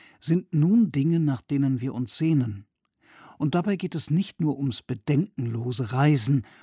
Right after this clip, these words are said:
um bedenkenlos ohne Schutzmaske einkaufen zu gehen, sondern auch darum, dass wir unsere Liebsten, die ein gewisses Alter erreicht haben, bedenkenlos umarmen, bedenkenlos unsere Familien und Freunde besuchen können.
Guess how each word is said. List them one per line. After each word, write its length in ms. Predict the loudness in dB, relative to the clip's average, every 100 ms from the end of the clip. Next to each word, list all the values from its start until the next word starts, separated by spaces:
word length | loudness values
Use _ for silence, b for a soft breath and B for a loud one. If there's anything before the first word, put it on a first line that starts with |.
| B -2
um 180 | 0 0
bedenkenlos 880 | 2 2 0 0 0 0 -2 -6 -8
ohne 300 | -4 -2 -2
Schutzmaske 760 | -4 -8 -4 -4 -4 -6 -8 0
einkaufen 680 | 0 0 -4 -8 -6 -10
zu 200 | -10 -12
gehen, 440 | -6 -2 0 0 -4 b b b b b
sondern 320 | 0 2 0 -4
auch 240 | -8 -8 _
darum, 600 | 0 0 0 0 0 -2 B B -6
dass 200 | -4 -2
wir 100 | -4
unsere 260 | -2 -2
Liebsten, 920 | 0 0 -2 -8 -6 0 0 0 -4
die 160 | -6 -4
ein 160 | -4 -4
gewisses 400 | -4 -4 -6 -6
Alter 340 | -2 -2 -2
erreicht 560 | -6 -6 -4 -6 -6 -2
haben, 360 | -2 0 -2 B B B -2
bedenkenlos 880 | 0 2 0 0 -2 -2 -2 -4 -4
umarmen, 840 | -4 -4 -4 -4 -2 0 0 -4 B B B
bedenkenlos 1000 | -2 2 2 -2 -4 -2 -2 -2 -6 -10 -4
unsere 320 | -2 -2 -4
Familien 640 | -4 -2 0 0 0 -2 -2
und 280 | -2 -4
Freunde 580 | -4 0 4 4 2 -2
besuchen 540 | -4 -4 -6 -6 -8 -8
können. 440 | -8 -8 -10